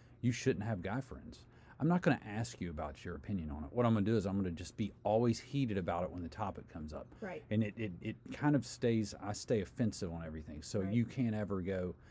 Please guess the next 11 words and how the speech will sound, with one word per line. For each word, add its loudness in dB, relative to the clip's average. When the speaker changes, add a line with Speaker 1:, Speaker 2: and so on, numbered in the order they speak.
Speaker 1:
you 0
don't 8
ever 6
feel 2
comfortable 0
giving 2
your 2
real 2
opinion. 0
That's, 2
that's, 4